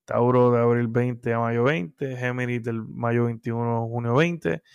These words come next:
Cáncer de junio veintiuno a julio veintidós, Leo de julio veintitrés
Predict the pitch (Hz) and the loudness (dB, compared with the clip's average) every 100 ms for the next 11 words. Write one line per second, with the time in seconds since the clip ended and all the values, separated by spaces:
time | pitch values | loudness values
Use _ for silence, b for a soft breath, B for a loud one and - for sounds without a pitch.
0 | b b _ - 127 127 - 123 120 120 | b b _ -2 -2 0 -2 -2 -2 -4
1 | 120 120 117 120 120 127 123 117 113 120 | -4 -4 -6 -8 -6 -4 -4 -6 -4 0
2 | 120 123 120 117 120 117 117 123 123 123 | 2 4 2 0 -4 -4 -6 0 4 4
3 | - - - 120 117 120 120 117 117 113 | 2 -6 -2 2 4 6 4 2 -2 -2
4 | 113 110 110 117 123 - | -4 -6 -2 0 0 -2